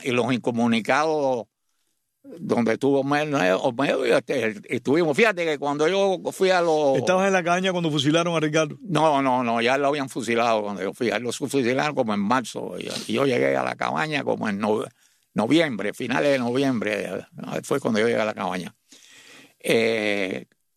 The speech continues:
Speaker 1: yo fu-, cua-, caí con un, con dos enfermeros de la dependiente, que no sé si estarán vivos. Fermín, no me acuerdo qué, muy simpático, y el otro era Jorge Fernández.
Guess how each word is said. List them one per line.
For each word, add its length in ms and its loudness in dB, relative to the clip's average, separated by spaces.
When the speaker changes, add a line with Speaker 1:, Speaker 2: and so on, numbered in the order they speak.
Speaker 1:
yo 260 2
fu-, 180 -12
cua-, 320 -2
caí 240 2
con 220 0
un, 400 -4
con 180 0
dos 180 4
enfermeros 480 0
de 40 4
la 140 2
dependiente, 880 -4
que 140 -8
no 200 -6
sé 160 2
si 80 -2
estarán 380 0
vivos. 260 2
Fermín, 640 0
no 120 -2
me 80 2
acuerdo 280 2
qué, 200 2
muy 180 -4
simpático, 800 0
y 100 0
el 140 2
otro 160 2
era 160 4
Jorge 300 2
Fernández. 760 -2